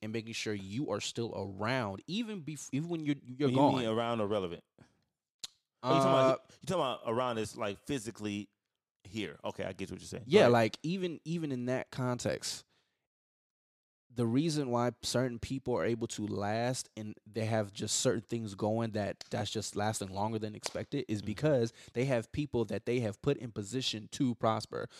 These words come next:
Speaker 1: So now what happens? If I put that person in a position to prosper with whatever they do, it don't really matter. And if that, and if somebody goes to them and say, "Hey man, how'd you,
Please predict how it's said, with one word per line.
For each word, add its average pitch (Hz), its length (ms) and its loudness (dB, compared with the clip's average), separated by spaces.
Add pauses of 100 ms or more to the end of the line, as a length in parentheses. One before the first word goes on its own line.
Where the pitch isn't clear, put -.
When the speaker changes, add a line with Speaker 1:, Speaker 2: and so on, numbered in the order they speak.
(100)
Speaker 1:
So 120 180 4
now 123 220 6
what 113 160 4
happens? 113 440 -2
If 110 140 -2
I 120 120 4
put 139 200 -2 (140)
that 147 260 2
person 113 540 0 (640)
in 151 140 2
a 156 60 2
position 135 420 0
to 131 60 -12
prosper 117 340 -2
with 131 280 -6
whatever 175 320 -4
they 123 140 0
do, 104 200 -10 (200)
it 104 140 -6 (160)
don't 117 120 -6
really 98 140 -6
matter. 92 240 -4 (400)
And 113 460 -2 (300)
if 117 280 -4
that, 123 240 2 (560)
and 117 100 -6
if 110 80 -4
somebody 143 380 -2
goes 131 240 -2
to - 100 -10
them 147 380 -4
and 110 80 -6
say, 127 100 -8
"Hey 135 120 -10
man, 139 200 -8
how'd 139 220 -8
you, 135 220 -8